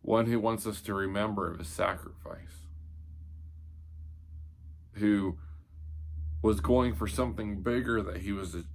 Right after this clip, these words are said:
going to address than just people who betrayed him, people who turned their back on him. He was going for this,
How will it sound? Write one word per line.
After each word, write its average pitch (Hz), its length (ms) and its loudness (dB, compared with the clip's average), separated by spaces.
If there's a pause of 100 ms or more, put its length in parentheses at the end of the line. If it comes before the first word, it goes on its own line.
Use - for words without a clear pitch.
going 107 280 -2
to 98 220 0
address 92 600 6
than 92 240 -2
just 98 280 -2 (280)
people 113 340 -4
who 110 100 0
betrayed 104 440 0
him, 67 140 -6 (760)
people 107 260 -2
who 104 100 2
turned 101 280 -2
their 95 80 -2
back 98 340 2
on 80 120 -4
him. - 180 -12 (2000)
He 104 140 0
was 101 120 2
going 107 340 2
for 104 140 -2
this, 101 360 -2